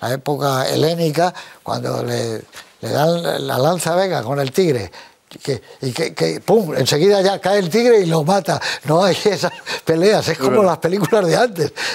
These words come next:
Speaker 1: es como las
Speaker 2: Como de
Speaker 1: películas de
Speaker 2: gladiadores
Speaker 1: antes.
Speaker 2: y también en el circo romano también un poco, ¿no?
Speaker 1: No, pero es verdad, tiene esa cosa que tú decías,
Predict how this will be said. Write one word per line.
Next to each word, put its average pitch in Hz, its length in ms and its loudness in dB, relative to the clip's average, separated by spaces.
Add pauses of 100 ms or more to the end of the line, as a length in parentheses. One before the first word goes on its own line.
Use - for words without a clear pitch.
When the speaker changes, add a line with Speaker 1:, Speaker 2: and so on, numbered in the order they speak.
Speaker 1:
es 147 140 0
como 180 240 2
las 160 160 2
Speaker 2:
Como 135 240 2
de 127 80 4
Speaker 1:
películas 131 160 4
de 131 60 2
Speaker 2:
gladiadores 135 400 2
Speaker 1:
antes. 160 140 2
Speaker 2:
y 143 40 0
también 123 340 2
en 120 160 0
el 113 100 0
circo 120 320 0
romano 117 440 2
también 110 300 -2
un 104 200 -12
poco, - 340 -6
¿no? 110 120 -12
Speaker 1:
No, 156 160 -2
pero 143 180 0
es 120 100 0
verdad, 185 360 2
tiene 151 340 2
esa 180 180 0
cosa 175 300 -2
que 165 120 -2
tú 160 180 -2
decías, 165 300 2